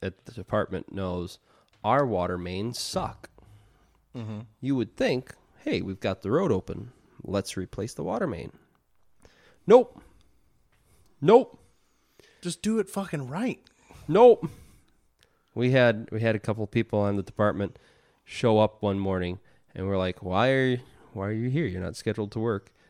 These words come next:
Speaker 1: They're like, "Well, they got done repaving that road right in front of our house, right? It looks nice and pristine." Yeah. Water main break. They had to tear a hole in it. A day after they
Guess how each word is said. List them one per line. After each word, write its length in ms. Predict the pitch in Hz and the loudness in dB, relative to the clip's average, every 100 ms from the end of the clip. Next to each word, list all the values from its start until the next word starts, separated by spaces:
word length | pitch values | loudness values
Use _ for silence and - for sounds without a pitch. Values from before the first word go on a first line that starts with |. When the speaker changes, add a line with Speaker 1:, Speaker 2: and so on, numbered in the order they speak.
| _ - | _ -10
Speaker 1:
They're 140 | 101 | -6
like, 180 | 101 95 - - - _ | -4 -4 -8 -16 -16 _
"Well, 360 | 160 208 92 113 - _ - - - _ - | 2 2 2 -2 -10 _ -20 -20 -20 _ -10
they 80 | |
got 340 | 117 165 165 - | -2 0 0 0
done 280 | 165 156 135 | 2 4 2
repaving 540 | 151 151 147 143 127 | 0 2 2 2 0
that 220 | 120 117 | 0 0
road 320 | 113 180 147 104 | 0 2 2 2
right 160 | 120 131 | 0 -2
in 100 | 98 | -2
front 200 | 135 120 | 0 0
of 80 | |
our 140 | 101 98 | 0 -2
house, 500 | - 160 101 - - | -2 -2 -4 -6 -8
right? 220 | 107 123 | -2 -2
It 160 | 147 113 | -4 -6
looks 240 | 127 - | -8 -6
nice 580 | 175 262 226 220 - - | -8 -4 -2 -2 -4 -4
and 260 | 151 120 117 - - - _ | -2 -2 -4 -12 -20 -20 _
pristine." 720 | - 170 - - 196 190 190 190 - | 0 0 0 -4 0 2 2 -2 -6
Yeah. 320 | 101 107 143 151 _ _ _ _ _ - - _ - | -2 0 0 -6 _ _ _ _ _ -20 -20 _ 2
Water 260 | 143 165 | 6 8
main 260 | 147 127 110 | 8 6 4
break. 240 | 104 98 - _ | 4 2 0 _
They 100 | - | -2
had 140 | 113 117 | 2 2
to 60 | |
tear 240 | - 123 113 | 2 4 6
a 20 | |
hole 240 | 117 113 107 | 6 4 2
in 80 | |
it. 140 | 98 - - _ _ - - - - _ _ - _ _ _ - | 0 -4 -20 _ _ -20 -20 -20 -20 _ _ -20 _ _ _ 2
A 100 | 127 | 6
day 420 | 110 110 135 143 123 | 6 8 10 10 10
after 440 | 131 131 - 123 | 10 8 6 6
they 240 | 113 110 | 6 6